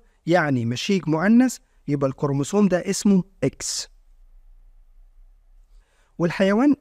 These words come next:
المنوي اللي اتكون في الخصية بيحتوي على تلاتة وعشرين كروموسوم بس، اتنين وعشرين كروموسوم اسمهم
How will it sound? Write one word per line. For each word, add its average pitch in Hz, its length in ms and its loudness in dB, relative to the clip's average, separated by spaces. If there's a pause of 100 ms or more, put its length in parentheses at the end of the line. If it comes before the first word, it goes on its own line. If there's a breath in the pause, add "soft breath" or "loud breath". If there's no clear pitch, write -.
المنوي 160 540 0 (160)
اللي 156 180 -2
اتكون 175 460 0
في - 120 -8
الخصية 202 460 -2
بيحتوي 175 680 -2
على 180 360 -2 (140)
تلاتة 156 380 -2
وعشرين 160 440 0
كروموسوم 139 680 -2
بس، - 420 -8 (440)
اتنين 240 300 4
وعشرين 208 420 2
كروموسوم 143 580 0
اسمهم 139 480 -2